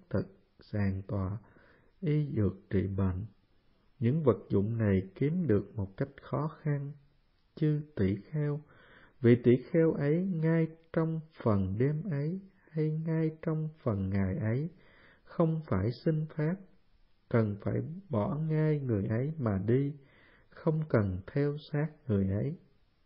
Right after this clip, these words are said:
Chư tỷ kheo, tỷ kheo sống gần một người nào? Tỷ kheo sống gần người ấy, các niệm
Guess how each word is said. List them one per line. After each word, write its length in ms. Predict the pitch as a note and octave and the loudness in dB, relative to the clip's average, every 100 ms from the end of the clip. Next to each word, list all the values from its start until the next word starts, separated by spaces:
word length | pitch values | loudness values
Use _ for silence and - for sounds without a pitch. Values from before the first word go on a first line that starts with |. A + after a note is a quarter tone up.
| _ _ _ _ _ _ - - - - _ _ _ | _ _ _ _ _ _ -20 -20 -20 -20 _ _ _
Chư 220 | - E3+ D#3+ - | 4 6 6 4
tỷ 220 | G#2+ G2+ | 6 6
kheo, 480 | - D#3+ D#3 D#3 D#3 - - - | 4 4 6 6 2 -6 -18 4
tỷ 200 | A2 B2 | 6 6
kheo 300 | - D#3+ D#3 | 4 4 4
sống 400 | D#3 D3 E3+ D#3 | 2 0 0 2
gần 300 | A#2 G#2+ G2+ | 4 4 2
một 200 | G#2 G#2+ | 0 0
người 220 | A2 G#2 | 2 4
nào? 420 | G2+ G#2+ G2+ G2 - - _ _ _ _ _ _ - | 4 4 2 0 -6 -20 _ _ _ _ _ _ 2
Tỷ 200 | A2 A2+ | 4 4
kheo 340 | - D#3 D3+ D3 | 6 6 6 4
sống 280 | - D#3 F3 | -2 0 0
gần 340 | A#2 A2+ G#2 G#2 | 4 4 4 2
người 200 | G#2+ G2 | 4 4
ấy, 400 | G#2 A#2+ F3 G3 - | 4 2 2 -2 -2
các 240 | - E3+ C#3+ | 0 2 4
niệm 280 | G#2+ F#2+ | 4 4